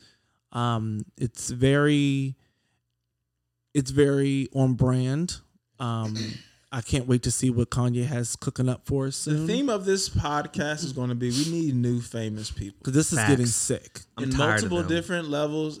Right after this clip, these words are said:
Speaker 2: uh, what we talk about on this podcast, we need new famous people.
Speaker 3: And,
Speaker 1: But,
Speaker 3: and
Speaker 1: but,
Speaker 3: at
Speaker 1: but when
Speaker 3: different
Speaker 1: we
Speaker 3: levels
Speaker 1: say,
Speaker 3: of fame, too.
Speaker 1: 'cause when we
Speaker 3: Right.
Speaker 1: say different new famous people, I think people are coming out who are newly famous, but also, like, the worst people ever, right? Like,
Speaker 3: Mm-hmm.
Speaker 1: let's be very clear. There are some people who I've seen pop up on my feed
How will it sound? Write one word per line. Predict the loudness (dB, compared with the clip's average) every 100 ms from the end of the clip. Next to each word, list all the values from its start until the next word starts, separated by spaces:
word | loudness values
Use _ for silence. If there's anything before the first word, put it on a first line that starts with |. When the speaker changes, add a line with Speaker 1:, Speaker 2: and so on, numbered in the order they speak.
| -8
Speaker 2:
uh, | -6
what | -4 -6
we |
talk | -6 -6 -6 -2
about | -2 -2
on | -4
this | -4 -2
podcast, | -2 -2 -6 -8 -8 -8 -6
we | -4
need | -4 -4 -4 -4
new | -2 0 0 0
famous | -2 -8 -6 -4 -4 -4
people. | -4 -6 0 4
Speaker 3:
And, | 4
Speaker 1:
But, | 6
Speaker 3:
and | 4
Speaker 1:
but, |
Speaker 3:
at | 4 6
Speaker 1:
but |
when | 6
Speaker 3:
different | 8 8
Speaker 1:
we |
Speaker 3:
levels | 8 8 6
Speaker 1:
say, | 6 6
Speaker 3:
of | 6
fame, | 4 2
too. | 2 6
Speaker 1:
'cause | 6 6
when | 6
we | 6
Speaker 3:
Right. | 6
Speaker 1:
say | 2
different | 4 4 2 -2
new | 4 6
famous | 6 4 4 0
people, | -2 0 0 0 0
I | -2
think | 2 0 4
people | 2 6 6 6 4 -2 _ _ 2
are | 2
coming | 4 0 0 0
out | 2 2 0 _ _ _ _
who | 6 8 8
are | 6
newly | 6 6 6
famous, | 6 2 4 4 2
but | 0 2
also, | 2 2 2 2
like, | 2 2
the | 2
worst | 4 4 4 2
people | -2 -2 -4
ever, | -8 -8 -6
right? | -2 0 2
Like, | 4 4
Speaker 3:
Mm-hmm. | 4 -2 -2 2
Speaker 1:
let's | 2 4
be | 4
very | 6 6 6
clear. | 6 4 4
There | 4
are | 4
some | 2 2
people | 2 2 2 4
who | 2 2
I've | 2 0
seen | -2 -2 -2
pop | -2 -2 0
up | -2
on | -2
my | -2 -4
feed | -2 -2 0 -2